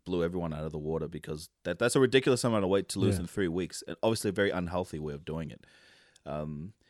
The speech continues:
Speaker 1: but, you know, once I won that, you know, won that competition, t-, you know, gave everyone the finger, said, "Fuck you, man. I'm the
Speaker 2: <laughs>
Speaker 1: best. I'm the best.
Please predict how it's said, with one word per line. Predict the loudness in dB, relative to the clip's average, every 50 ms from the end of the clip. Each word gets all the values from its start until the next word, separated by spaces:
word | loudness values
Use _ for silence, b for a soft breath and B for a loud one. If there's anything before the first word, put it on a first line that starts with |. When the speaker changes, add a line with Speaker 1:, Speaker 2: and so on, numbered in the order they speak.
| _ _ _
Speaker 1:
but, | 0 2
you | 2
know, | 4 4
once | 4 4 2 2 4
I | 2 2 2
won | 2 0 0 0 0 2
that, | 2 2 0 0 -2 _ -8
you | -6 -4
know, | -2 -2 -2
won | -2 -2 -2
that | -2 -4
competition, | -4 -4 -6 -4 -4 -4 -4 -4 -6 -8 -6 -8 -8 -10 -10
t-, | -12 -12 -8 -6
you | -4 -2
know, | -2 -2
gave | -2 0 -2 0 0
everyone | -2 -2 -2 -4 -4
the | -6 -6
finger, | -6 -6 -4 -4 -6
said, | -6 -8 -10
"Fuck | -8 -6 -6 -6 -6 -4 -4
you, | -4 -4 -2 -2
man. | -2 0 0 0 2 4 8 8
I'm | 8
the | 8 8
Speaker 2:
<laughs> | 6 4 4 6
Speaker 1:
best. | 4 6 6 4 2 0 -8 -10 -14 -12 -10
I'm | -8 -4
the | -2 -2 0 0 -2
best. | -2 0 2 2 2 2 2 0 0 -2 -2